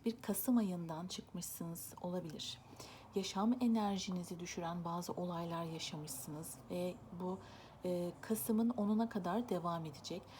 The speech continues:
Kasım'ın onunda bir fırtına kopabilir. Bakın fırtına uyarısıyla acaba görebiliyor musunuz? Şöyle yaklaştırsam o kadar parlıyor ki,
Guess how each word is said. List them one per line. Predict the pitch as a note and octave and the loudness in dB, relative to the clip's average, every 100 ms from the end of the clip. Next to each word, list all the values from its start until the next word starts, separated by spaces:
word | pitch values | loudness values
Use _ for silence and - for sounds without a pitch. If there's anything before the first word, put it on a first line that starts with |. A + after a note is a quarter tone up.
| - - | -16 -2
Kasım'ın | C#4+ C#4 A3+ F#3+ - | -2 0 0 0 2
onunda | B3 G#3 F#3+ G#3 | 2 4 2 2
bir | G3+ | 0
fırtına | - A#3 - G3 | 2 0 2 -2
kopabilir. | - F3+ G#3+ F3 D3 - - - | 0 2 2 2 -2 -6 -8 -10
Bakın | - D3+ - - - | -8 -10 -10 -14 -8
fırtına | - F#3 - | -4 -2 -2
uyarısıyla | F3+ F3 E3+ - F#3+ | -2 -2 -4 -4 -2
acaba | G3 G3 | 0 0
görebiliyor | F3+ G3+ G3 F#3+ G3 F3 | 2 2 2 2 0 0
musunuz? | - - G3+ A#3 - - - - - - - - - - | -4 -4 -4 -4 -6 -12 -16 -16 -16 -16 -18 -18 -18 -18
Şöyle | - - A3+ A3 | -16 -12 -8 -6
yaklaştırsam | - - G3+ - G#3 - - | -8 -10 -10 -10 -12 -10 -6
o | - | 0
kadar | A#3+ A3+ B3+ B3 | 2 6 4 4
parlıyor | A#3+ A#3 A#3+ D4+ D4+ | 6 6 6 2 0
ki, | - E3 | 0 -2